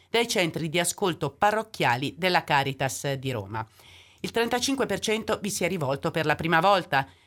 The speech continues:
Nella maggior parte dei casi, quarantotto virgola sette per cento, le nuove persone che si sono rivolte ai centri parrocchiali sono italiane. Seguono i filippini, sedici virgola tre per cento, peruviani, quattro virgola nove,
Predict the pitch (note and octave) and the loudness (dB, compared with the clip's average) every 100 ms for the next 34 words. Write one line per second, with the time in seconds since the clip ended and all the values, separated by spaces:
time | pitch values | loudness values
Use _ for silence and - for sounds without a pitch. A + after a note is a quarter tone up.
0 | - A3+ A#3 G#3+ G#3 G#3 A3 G#3+ F#3+ D#3+ | -8 -2 0 0 0 2 2 2 0 0
1 | - D3+ C#3+ B2 B2+ C3 C3 D3+ D#3 C#3+ | 2 4 4 2 -2 -2 0 -2 -2 -2
2 | C3 C3 C3 - D3 D#3 F#3 G3+ A#3 A#3+ | -4 -4 -6 -6 -6 -4 -4 0 0 0
3 | G3+ F3 F#3 G3+ F#3+ F3+ E3+ - F#3+ E3+ | 2 2 4 4 2 0 -4 -2 0 0
4 | D3 C#3 B2 D#3+ D#3 D3 C#3 D3 C#3+ C3 | -2 -6 -6 -4 -2 0 0 0 0 -2
5 | C3+ C3 D#3 D#3 C#3 C3+ C3 C#3+ - G3 | -2 -2 -4 -4 -2 -2 -2 -4 2 4
6 | G3+ - - _ - A3 G3+ G3+ D#3 B2 | 4 -2 -10 _ -6 -2 0 2 0 0
7 | G2+ G2 A2 - _ - - D#3 C#3 C3 | -2 -2 -8 -12 _ -12 -4 -2 -2 -2
8 | A#2+ A2 B2+ A#2+ - A3 A#3 A#3 - B2 | -2 -6 -8 -10 -6 -4 -2 -4 -6 -8
9 | A2 A2 G#2+ G#2+ G2+ G#2 G#2 B2 G#2+ A2 | -10 -12 -12 -10 -8 -8 -8 -10 -10 -10
10 | - F3 G3 F#3+ F3+ - F3+ E3 D#3+ E3 | -4 -2 0 -2 -4 -2 -2 0 2 4
11 | E3+ D#3+ - - D3+ C#3 C#3 B2 G#2+ C3 | 4 2 -4 0 0 2 -4 -6 -6 -2
12 | C#3+ G3 F3+ | 0 2 2